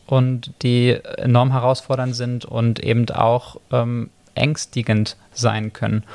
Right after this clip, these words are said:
Und, äh, viel hat das auch mit Leistungsdruck zu tun.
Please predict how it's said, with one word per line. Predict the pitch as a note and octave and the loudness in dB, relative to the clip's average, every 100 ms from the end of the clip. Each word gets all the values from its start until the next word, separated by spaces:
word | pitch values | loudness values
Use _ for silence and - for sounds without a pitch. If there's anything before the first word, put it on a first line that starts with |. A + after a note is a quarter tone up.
| - - - - - | -18 -16 -18 -20 -6
Und, | - A2 G#2+ G#2+ A2 - _ | -2 0 0 -2 -6 -10 _
äh, | - - | -16 -14
viel | - - B2 | -6 0 0
hat | B2 | 0
das | A#2+ | -2
auch | - - | -2 -6
mit | A#2 | 0
Leistungsdruck | A#2 D3 - C#3+ - D3 - | 0 0 -4 -6 -4 -6 -6
zu | - | -6
tun. | C3+ - C#3+ D#3 | -4 0 0 -2